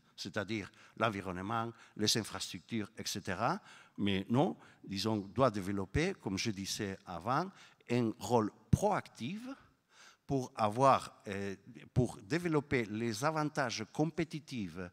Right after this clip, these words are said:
euh, du, euh, d'un, d'un territoire et doit tenir compte, comme je dis, euh, tout l'ensemble des éléments qui font qu'un territoire soit compétitif en solidarité, c'est-à-dire pas seulement le P I B,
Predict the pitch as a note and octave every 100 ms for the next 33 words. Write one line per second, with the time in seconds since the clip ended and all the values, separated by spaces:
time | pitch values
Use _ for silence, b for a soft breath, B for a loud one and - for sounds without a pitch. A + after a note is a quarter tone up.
0 | B B B - G2+ G2+ G2+ F#2 A2 A2+
1 | A2 - G#2 G2+ F2 C3 C3 - - -
2 | A2 A#2 G2+ E2+ D#2+ - F2+ D3 A3 -
3 | - B B B B B - A#2+ C3 -
4 | C#3 B2 A#2 - C#3 D#3+ F#3 - G#3 -
5 | _ _ _ _ - - A2 G#2 B2+ A2
6 | D3+ F#3 B B - G#2+ G#2 - F3+ D3
7 | B2 - E3 D3+ G#2 G2 F#2 G2+ G#2+ G#2+
8 | D3+ A#2 A#2+ D3+ G3+ B B - A#2 -
9 | C#3+ D3+ D#3 C#3 B2+ B2 A#2 - A#2+ A#2
10 | - - A#2+ B2+ - B - - E3 D3
11 | C3 A#2 C3 - A#2 - A#2 A2 G#2 F#2
12 | F2 E2+ E2+ G#2+ G2+ G2 C#3+ D3+ B B
13 | C3+ C#3+ A#2+ G#2+ G2 F#2 E2+ - D#2+ F#2+